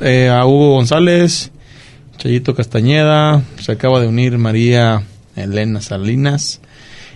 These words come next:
Y, pues, toda la gente que nos ha estado viendo, un, un saludazo. Em, pues, ¿qué les parece si cerramos ya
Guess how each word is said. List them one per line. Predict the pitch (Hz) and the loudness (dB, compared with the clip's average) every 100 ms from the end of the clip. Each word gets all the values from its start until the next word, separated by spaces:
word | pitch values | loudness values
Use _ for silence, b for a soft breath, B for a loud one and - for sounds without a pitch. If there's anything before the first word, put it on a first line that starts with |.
| B | B
Y, | 151 151 180 180 185 | 0 2 4 2 0
pues, | 185 170 180 180 180 | 2 4 6 4 0
toda | - 151 | 0 2
la | 147 | 2
gente | 143 147 | 2 0
que | 143 | 0
nos | 120 - | -2 -2
ha | |
estado | 123 139 131 | -2 0 2
viendo, | 131 147 147 151 | 2 2 2 2
un, | 147 147 - | 2 2 0
un | 143 | 0
saludazo. | 135 127 117 143 143 151 156 147 - _ B B B B B B | 2 2 0 0 0 -2 -2 -4 -20 _ B B B B B B
Em, | - 107 107 104 98 101 B B - - B B B | -4 0 0 0 -2 -4 B B -20 -20 B B B
pues, | - 127 | -2 0
¿qué | - | 0
les | 185 | 0
parece | 180 190 208 | 2 2 2
si | 165 | 2
cerramos | 165 165 208 208 - - | 2 4 4 2 0 -4
ya | 143 156 180 | 0 2 2